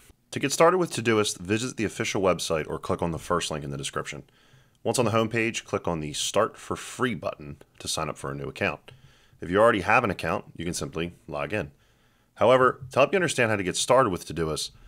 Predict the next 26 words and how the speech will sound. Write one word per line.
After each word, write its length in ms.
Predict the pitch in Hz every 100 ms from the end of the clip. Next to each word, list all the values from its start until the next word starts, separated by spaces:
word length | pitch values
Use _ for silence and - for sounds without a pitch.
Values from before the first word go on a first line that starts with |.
| - _
we'll 60 | -
sign 200 | 147 147
up 140 | -
for 120 | 104
a 60 | 98
new 140 | 90
account. 280 | 80 - 71 _ _ _
Once 220 | 131 165
you 80 | 226
click 180 | 196 180
the 80 |
Start 280 | 120 - 120
for 80 | 98
Free 320 | - - 104
button, 320 | 82 85 80
you 100 | 78
will 80 | 87
have 100 | 90
a 60 | 82
few 220 | - 117
different 260 | 117 - 95
options 320 | 85 - 71
to 100 | -
sign 220 | - 76
up 160 | 85 -
with. 300 | 73 -